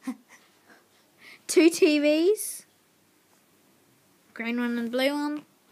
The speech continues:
A little seal. A bird. Squeak,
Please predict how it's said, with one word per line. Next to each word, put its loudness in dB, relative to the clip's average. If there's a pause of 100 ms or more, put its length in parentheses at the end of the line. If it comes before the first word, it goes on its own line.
(760)
A -4
little -2 (280)
seal. 0 (2500)
A -6
bird. 4 (2250)
Squeak, 6